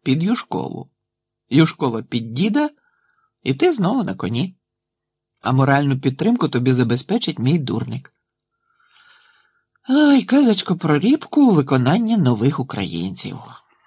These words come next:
Я сиджу у кріслі часів королеви Єлизавети, яке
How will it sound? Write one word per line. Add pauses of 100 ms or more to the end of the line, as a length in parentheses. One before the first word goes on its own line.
(600)
Я
сиджу
у
кріслі (560)
часів
королеви
Єлизавети, (720)
яке